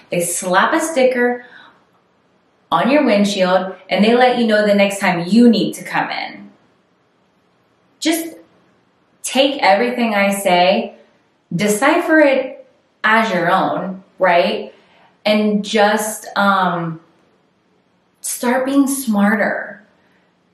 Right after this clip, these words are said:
Because if that's the only lesson you take from me,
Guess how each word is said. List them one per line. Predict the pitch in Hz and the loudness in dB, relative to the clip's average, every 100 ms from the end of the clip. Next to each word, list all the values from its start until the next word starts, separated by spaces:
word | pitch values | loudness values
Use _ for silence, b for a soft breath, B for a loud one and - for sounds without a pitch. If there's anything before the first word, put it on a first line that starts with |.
| _ | _
Because | - 233 233 220 | -4 0 2 0
if | 214 | -2
that's | 214 208 240 247 - - _ - | 0 2 0 -2 -10 -18 _ -4
the | 233 233 | 0 2
only | 208 220 240 | 2 4 4
lesson | 214 196 190 226 214 | 4 0 0 0 0
you | 202 | 0
take | 185 180 180 | -2 -2 -2
from | - 190 | -4 -2
me, | 170 170 190 220 B | -2 -2 -4 -4 B